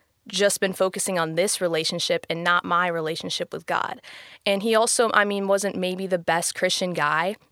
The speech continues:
and I thought I could change him, but something I've also learned is when you think you can change somebody, you're actually only opening the door to, like, allow them to change you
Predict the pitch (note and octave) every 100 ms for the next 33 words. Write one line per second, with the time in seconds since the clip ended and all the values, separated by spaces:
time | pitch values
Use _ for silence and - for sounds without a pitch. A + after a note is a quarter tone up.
0 | - G3 F#3+ G3+ F#3+ - F3+ - E3 F3
1 | G#3+ G#3+ A#3+ G#3 F3+ G3+ G3 G3+ G3 -
2 | D#3+ F3+ G#3 G#3 G#3+ A3 A3 F#3 F3+ E3+
3 | - - - - - - G#3 G3+ - A3+
4 | A3+ A#3+ A3 F#3 E3 F3 - G#3 G#3 G#3
5 | G#3+ F3 - F3+ - - F#3 F#3 - F3+
6 | F#3 F3+ E3+ F#3 F#3 F#3 F3+ F3 E3 E3
7 | E3+ F3 - E3 D#3 - F3 F3 E3+ D#3+
8 | E3 F3 E3 - E3+ D#3 D3 D#3+ D3+ -